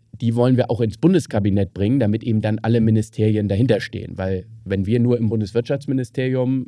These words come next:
ich sag mal, das sagen, das ist schon mal gut und sicherlich auch immer wichtig, aber dann kann es immer sein, dass andere Ministerien das anders sehen. Und deswegen hat man dann auch solche Aufgaben als Tourismuskoordinator der Bundesregierung,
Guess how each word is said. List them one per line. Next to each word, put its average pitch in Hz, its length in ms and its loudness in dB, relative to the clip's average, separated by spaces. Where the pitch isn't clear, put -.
ich 127 60 -18
sag 113 100 -6
mal, 113 80 -2
das 110 200 -6
sagen, 135 300 -4
das 104 140 -4
ist - 120 -8
schon 120 160 -2
mal 104 140 2
gut 160 280 -2
und 110 180 4
sicherlich 110 480 2
auch 110 260 0
immer 107 420 2
wichtig, 160 580 -4
aber 110 360 0
dann 101 140 -6
kann 117 160 -2
es 120 120 -2
immer 117 180 -2
sein, 110 200 -4
dass 110 140 -4
andere 113 220 2
Ministerien 107 520 0
das 95 160 -6
anders 110 300 0
sehen. 95 260 -10
Und 90 120 -8
deswegen 101 480 -2
hat 110 180 -6
man 113 120 0
dann 110 140 0
auch 110 140 -4
solche 120 440 -2
Aufgaben 113 560 0
als 107 200 -8
Tourismuskoordinator 107 1000 -2
der 95 100 0
Bundesregierung, 107 920 -2